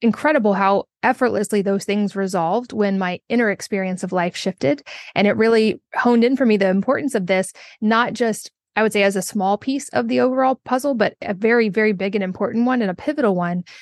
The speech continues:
that if we aren't willing to address can often, like you explained, manifest in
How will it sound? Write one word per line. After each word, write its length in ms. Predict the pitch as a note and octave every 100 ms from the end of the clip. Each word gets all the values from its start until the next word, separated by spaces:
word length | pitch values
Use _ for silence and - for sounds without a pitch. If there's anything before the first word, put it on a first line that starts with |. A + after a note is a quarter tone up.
| -
that 120 | G#3+
if 160 | G#3 -
we 320 | A3 G3 - _ -
aren't 220 | G#3 A#3
willing 260 | A#3+ G#3 G#3
to 120 | G#3
address 400 | F#3+ F#3+ G#3+ C4+ -
can 120 | - A3
often, 480 | F#3 G#3 A#3 G#3 - -
like 200 | G#3+ A3
you 120 | A#3
explained, 440 | - B3 C4+ G3+ -
manifest 500 | G#3 A3+ A3 G#3 -
in 200 | G3